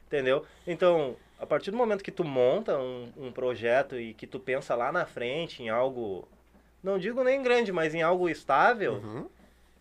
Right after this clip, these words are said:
Speaker 1: cara, tu tem que já agir correto desde o início. Porque a partir do momento que tu começa nessa de, ah, faz uma coisa errada pra um,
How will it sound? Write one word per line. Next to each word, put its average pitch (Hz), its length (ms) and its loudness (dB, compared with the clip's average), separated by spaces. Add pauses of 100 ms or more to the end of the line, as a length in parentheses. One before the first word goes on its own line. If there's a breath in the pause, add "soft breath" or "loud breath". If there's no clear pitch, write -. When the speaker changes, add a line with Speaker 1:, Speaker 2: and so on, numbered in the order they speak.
(500)
Speaker 1:
cara, 190 240 0
tu - 100 -12
tem 151 200 -8
que 175 160 -8
já 147 200 0
agir 139 240 -2
correto 131 460 -2
desde 135 260 -8
o - 20 -14
início. 180 400 -10
Porque 131 180 -12
a 123 40 -8
partir - 280 -8
do 147 80 -12
momento 139 320 -6
que 143 80 -12
tu 143 100 -14
começa 135 440 -4
nessa 127 340 -6
de, 104 240 -12 (600 soft breath)
ah, 98 380 -6 (300)
faz 107 260 -2
uma 120 120 -6
coisa 123 240 -4
errada 123 280 0
pra 135 180 0
um, 123 260 -2